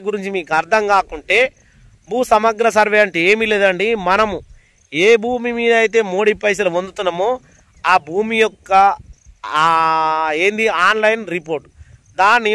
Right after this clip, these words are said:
మనం అగ్రికల్చర్ ఆఫీసర్ దగ్గరికి వెళ్ళి అసలు ఈ భూ సమగ్ర సర్వే అంటే ఏంది, భూ రికార్డును తీసుకొని మనము ఏదైతే పీఎం కిసాన్ యొక్క లిస్ట్ ఉందో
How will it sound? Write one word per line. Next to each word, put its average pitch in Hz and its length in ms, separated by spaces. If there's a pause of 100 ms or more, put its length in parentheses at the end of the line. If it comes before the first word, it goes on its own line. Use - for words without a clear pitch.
మనం 196 140 (100)
అగ్రికల్చర్ 202 600
ఆఫీసర్ 190 360
దగ్గరికి 165 340
వెళ్ళి 185 220 (640)
అసలు 233 200 (120)
ఈ 226 40 (120)
భూ 190 100 (240)
సమగ్ర 202 380 (100)
సర్వే 175 320
అంటే 185 180 (160)
ఏంది, 151 340 (680)
భూ 185 100 (200)
రికార్డును 202 540
తీసుకొని 170 500 (600)
మనము 214 300 (460)
ఏదైతే 220 420 (160)
పీఎం 208 260 (120)
కిసాన్ 202 420 (160)
యొక్క 175 200 (460)
లిస్ట్ 202 320
ఉందో 180 240